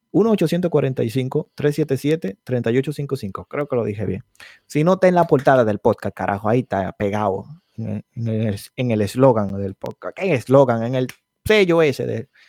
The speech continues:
la portada, el cuadradito ese. Ahí está. Así que sí, sí. Pero es verdad, yo lo evito algunas veces.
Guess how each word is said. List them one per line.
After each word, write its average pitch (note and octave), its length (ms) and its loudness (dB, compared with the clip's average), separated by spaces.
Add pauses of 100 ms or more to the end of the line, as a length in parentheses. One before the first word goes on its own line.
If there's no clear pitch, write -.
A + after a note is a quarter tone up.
(380)
la F2+ 120 -2
portada, F#2 540 -2
el A2 120 -10
cuadradito A2 540 0
ese. - 240 -10 (400)
Ahí D#3+ 160 6
está. C3 200 4 (100)
Así D#3+ 200 2
que F3+ 440 2
sí, C#3+ 280 -4
sí. B2+ 600 -2 (460)
Pero E3+ 160 6
es G3+ 40 6
verdad, A2 280 4
yo C#3+ 120 2
lo D#3+ 120 6
evito B2 400 0
algunas A#2 380 0
veces. G#2+ 320 0